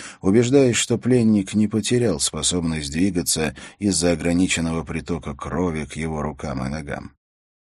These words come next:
Это также давало ему возможность убедиться в том, что узлы на руках и ногах Темуджая были крепкими, и он не мог ни ослабить их, ни свободно двигать конечностями. Наперёд, зная, что его вопрос останется без ответа,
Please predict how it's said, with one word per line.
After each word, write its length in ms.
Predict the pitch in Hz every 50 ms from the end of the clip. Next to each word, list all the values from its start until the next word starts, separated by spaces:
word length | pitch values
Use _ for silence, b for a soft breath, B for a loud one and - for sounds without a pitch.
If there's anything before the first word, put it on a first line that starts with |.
| _ - -
Это 220 | 82 - 80 76
также 340 | - 87 95 95 87 90 90
давало 360 | 78 82 82 87 92 90 90
ему 220 | 85 82 85 85 82
возможность 680 | 82 82 76 76 82 90 90 87 87 82 71 - -
убедиться 560 | 78 71 78 76 76 92 95 95 - 85 78
в 80 | 71 -
том, 220 | - 95 95 90
что 220 | 82 - - 82 80
узлы 460 | 78 78 76 69 73 76 98 117 117
на 160 | 101 90 82
руках 440 | 76 73 71 69 - 98 92 - -
и 40 | 85
ногах 400 | 82 80 80 80 98 104 92 -
Темуджая 580 | - 87 85 85 85 82 90 104 110 104 98
были 220 | 92 98 98 95 92
крепкими, 760 | 92 - - 120 120 113 - - 78 69 69 69 65 62 64 _ _ _ _ _ _
и 140 | - - 95
он 180 | 101 107 107
не 120 | 110 113 113
мог 260 | 113 113 107 107 -
ни 160 | 98 98 98
ослабить 720 | 95 90 - - - 82 85 98 107 104 98 98 95 - -
их, 300 | 95 90 76 - - - B B B B
ни 180 | B 92 104 104
свободно 640 | 95 - - 95 95 90 82 92 87 80 85 82 82
двигать 380 | 82 85 80 71 71 73 -
конечностями. 840 | - 90 90 85 76 64 - - 58 58 - - - - 50 - - _ _ _ _ _ _ _ _ _ -
Наперёд, 480 | 73 80 78 80 80 87 98 104 90
зная, 380 | 73 76 78 85 92 98 92 87
что 180 | 80 - - 80
его 200 | 82 87 95 92
вопрос 500 | 87 85 80 - 85 95 95 87 - -
останется 720 | 78 71 - - - 87 82 78 78 73 - - 76 73
без 200 | 71 76 71 73
ответа, 640 | 73 69 71 85 95 101 85 - - 60 53